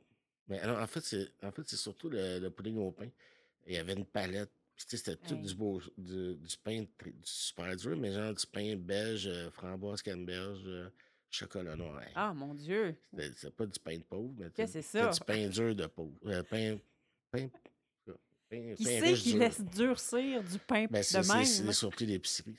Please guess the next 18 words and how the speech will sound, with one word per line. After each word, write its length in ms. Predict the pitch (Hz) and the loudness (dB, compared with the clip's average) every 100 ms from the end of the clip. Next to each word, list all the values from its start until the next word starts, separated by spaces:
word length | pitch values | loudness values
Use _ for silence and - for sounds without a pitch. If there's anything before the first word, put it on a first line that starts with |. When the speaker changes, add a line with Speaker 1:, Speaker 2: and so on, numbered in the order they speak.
| - | -8
Speaker 2:
Ouais. 240 | 180 170 113 - | -6 -6 -10 -8
Speaker 1:
Fait 100 | 87 | -4
que, 260 | - 92 87 | 2 4 4
tu 60 | |
sais, 120 | - 110 | 0 -4
fait 200 | 113 92 | -6 -6
que 120 | - | 0
là, 80 | 113 | 2
ça, 400 | - - 127 131 - _ _ | 4 4 4 2 -4 _ _
quand, 220 | 120 123 - | 2 2 2
quand 120 | 131 | 0
j'avais 260 | 120 101 92 | 2 2 2
vu 60 | |
ça, 200 | 87 123 147 110 | -2 0 0 0
j'avais 180 | 101 | 0
fait 160 | 98 104 | 0 0
un 80 | 95 | 0
déclic. 420 | 92 - 117 | 0 0 -4